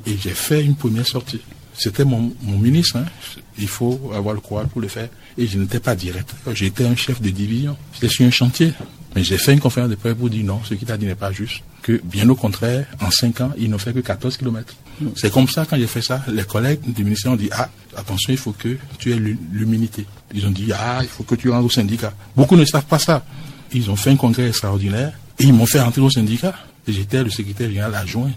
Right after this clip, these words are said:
Speaker 1: du syndicat. L'aventure a commencé en, en, en deux mille neuf. Mais comprenez que si à un moment donné, en deux mille quinze,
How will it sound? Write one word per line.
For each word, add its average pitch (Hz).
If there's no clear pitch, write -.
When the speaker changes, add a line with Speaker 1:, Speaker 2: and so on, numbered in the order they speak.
Speaker 1:
du 107
syndicat. 101
L'aventure 95
a -
commencé 101
en, 101
en, 101
en 90
deux 104
mille 107
neuf. -
Mais -
comprenez 107
que 117
si 131
à 107
un 117
moment 110
donné, 98
en 92
deux 110
mille 107
quinze, 107